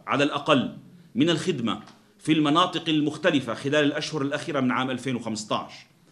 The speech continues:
وهي الفترة ذاتها التي شهدت وقفتين احتجاجيتين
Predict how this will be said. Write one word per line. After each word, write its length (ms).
وهي 260
الفترة 360
ذاتها 600
التي 260
شهدت 480
وقفتين 560
احتجاجيتين 960